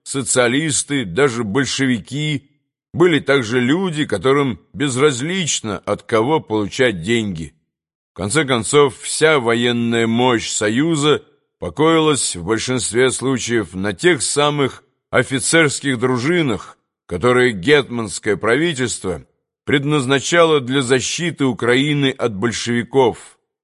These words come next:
Национальный центр для противодействия самостийной Украине Винниченко, Петлюры и Союз Возрождения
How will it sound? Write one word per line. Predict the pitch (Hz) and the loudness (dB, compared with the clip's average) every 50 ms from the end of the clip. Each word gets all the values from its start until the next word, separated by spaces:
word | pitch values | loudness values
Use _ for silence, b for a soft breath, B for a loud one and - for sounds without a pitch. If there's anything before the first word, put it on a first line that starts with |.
| _ _ _ _ _ - | _ _ _ _ _ -8
Национальный | 90 107 98 123 135 147 170 180 180 175 165 156 151 | -6 -4 0 2 2 4 4 2 2 2 0 0 -2
центр | 123 - - 127 135 143 139 135 117 - 135 123 110 87 78 _ _ _ | -2 -2 0 2 4 4 4 2 0 0 0 -2 -2 -2 -10 _ _ _
для | _ 85 95 113 113 | _ -2 0 0 0
противодействия | 87 - 107 90 107 117 113 113 113 131 131 117 - - 117 120 120 113 - - _ _ | 2 -2 -6 -4 0 0 0 2 2 0 0 0 -2 -2 0 2 2 2 2 -2 _ _
самостийной | - - - 117 120 117 - - - - 131 131 127 120 120 120 | -10 -6 -2 0 0 0 -2 -2 -4 0 2 2 2 2 0 -2
Украине | 117 113 - 110 117 120 123 123 120 120 120 117 | -2 -2 0 2 2 2 2 2 0 0 0 0
Винниченко, | 113 117 117 117 120 107 - - 120 123 120 117 110 101 - 120 120 110 - - _ _ _ _ _ _ _ _ _ | 0 0 0 0 -2 -2 -2 0 2 2 2 2 0 -2 0 2 2 2 2 -4 _ _ _ _ _ _ _ _ _
Петлюры | - 107 - - - 117 123 123 135 135 131 127 117 117 117 110 95 - _ _ _ _ _ _ _ _ _ _ | -2 -2 -2 0 -2 0 2 4 4 4 4 2 2 2 2 0 0 -2 _ _ _ _ _ _ _ _ _ _
и | - 180 202 | -4 -2 0
Союз | 180 - - 156 143 143 160 180 175 143 - | 0 2 4 4 4 4 2 0 -4 -4 -4
Возрождения | 143 147 147 131 139 135 135 123 107 87 82 120 120 117 117 110 110 107 104 104 98 80 | -4 -4 0 2 4 4 4 2 0 -2 2 4 4 4 4 2 0 -2 -2 -2 -2 -4